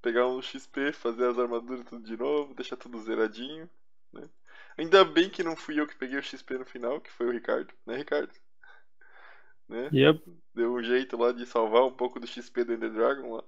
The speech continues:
Speaker 1: <laughs> Ai, ai, ai. Mas logo nós temos que fazer por aqui assim, ó. Aqui atrás a gente vai ver certinho. Uma torre pra fazer comida. O Jean gosta de fazer a torre do antigo trabalho dele lá, né? A torre da Veg.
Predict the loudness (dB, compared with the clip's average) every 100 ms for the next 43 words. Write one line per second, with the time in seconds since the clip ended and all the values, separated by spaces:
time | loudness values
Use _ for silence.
0 | 2 2 0 -14 -16 -18 -20 -16 -12 -12
1 | -12 -16 -14 -14 -16 -16 -10 -4 -2 0
2 | 0 2 4 2 0 -4 -8 -14 -20 -20
3 | -20 -6 -2 2 6 6 4 -4 -6 -6
4 | 0 0 -2 -8 -6 -6 -4 -6 -8 -12
5 | -10 -10 -8 -4 -4 -4 -4 -4 -4 -6
6 | -10 -10 -14 -14 -16 -20 -20 -20 -18 -10
7 | -6 0 0 0 -6 -10 -18 -20 -16 -14
8 | -12 -12 -12 -14 -16 -20 -20 -18 -12 -6
9 | -6 -8 -18 -20 -10 0 2 0 -12 -10
10 | -8 -4 -4 -4 -10 -8 -10 -10 -12 -14
11 | -8 -4 0 0 -2 -6 -4 -6 -6 -8
12 | -12 -16 -20 -16 -12 -6 -6 -2 -4 -4